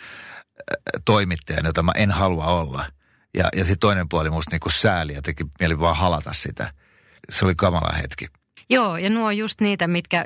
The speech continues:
Speaker 2: välillä kun sotii se fiilis sitä vastaan, että mitä sun pitäisi kysyä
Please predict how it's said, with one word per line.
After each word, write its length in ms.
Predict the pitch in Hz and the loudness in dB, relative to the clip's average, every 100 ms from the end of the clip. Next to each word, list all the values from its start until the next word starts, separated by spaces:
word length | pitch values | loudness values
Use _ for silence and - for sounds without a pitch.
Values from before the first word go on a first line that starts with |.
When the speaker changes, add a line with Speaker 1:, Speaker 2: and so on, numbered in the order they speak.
| - | -4
Speaker 2:
välillä 340 | 180 185 180 165 | -2 0 0 -2
kun 180 | 180 175 | -2 0
sotii 360 | 175 151 165 | 0 2 0
se 120 | 151 | 0
fiilis 440 | 156 160 151 147 - | 0 0 2 0 -2
sitä 260 | 156 156 156 | 0 0 0
vastaan, 580 | 156 170 156 - 156 147 | 0 2 0 -2 0 0
että 180 | - 156 | 0 0
mitä 240 | 165 156 | 2 2
sun 220 | 165 143 | 0 0
pitäisi 380 | 165 165 147 - | 0 2 0 -2
kysyä 420 | - 143 - 208 | -4 -4 -2 -2